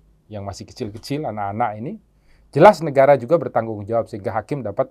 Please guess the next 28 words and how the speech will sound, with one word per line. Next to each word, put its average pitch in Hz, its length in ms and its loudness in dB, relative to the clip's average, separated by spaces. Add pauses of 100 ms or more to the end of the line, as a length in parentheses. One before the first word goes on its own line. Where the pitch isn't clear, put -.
memberikan 127 560 -4
putusan 139 480 -2 (640)
pembayaran 120 480 2
kompensasi 110 720 -6
yang 110 80 -10
wajib 104 320 -8
dibayarkan 107 560 -6
negara 135 400 6 (320)
kepada 107 320 -4
para 101 160 -4
korban. 101 480 -10 (240)
Saya 123 240 0
sepakat. - 480 -6 (560)
Tetapi 117 400 -2
kalau 123 420 4 (240)
ini 180 240 0
dasarnya 127 480 2
adalah 113 320 0
restitusi, 110 640 -8 (320)
tidak 117 320 -4
pas - 240 -2 (560)
untuk 104 240 -12
negara. 95 400 -10
Jadi 117 240 -6
hanya 123 240 -4
tinggal 143 400 -2 (480)
nanti 107 240 -6
disempurnakan, 156 880 -4